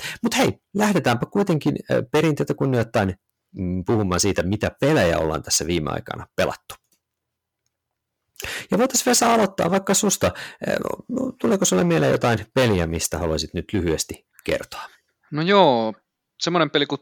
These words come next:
Speaker 2: Trickerion, tämmönen
Speaker 1: Aa.
Speaker 2: taikuveitten maagejen, tai ei maageen, kun taikuveiden, taikuveiden tämmönen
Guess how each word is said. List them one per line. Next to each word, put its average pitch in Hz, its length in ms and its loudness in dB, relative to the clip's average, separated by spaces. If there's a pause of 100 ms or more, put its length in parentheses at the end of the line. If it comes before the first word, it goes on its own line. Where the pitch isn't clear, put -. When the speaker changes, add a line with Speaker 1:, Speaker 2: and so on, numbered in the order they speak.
(140)
Speaker 2:
Trickerion, 147 760 4 (420)
tämmönen 120 440 -8
Speaker 1:
Aa. 208 260 0
Speaker 2:
taikuveitten 120 640 -4 (640)
maagejen, 131 720 6 (340)
tai 104 140 -2
ei 147 160 4
maageen, 120 420 0
kun 143 180 -8
taikuveiden, 113 580 -2 (480)
taikuveiden 185 360 6
tämmönen 151 360 6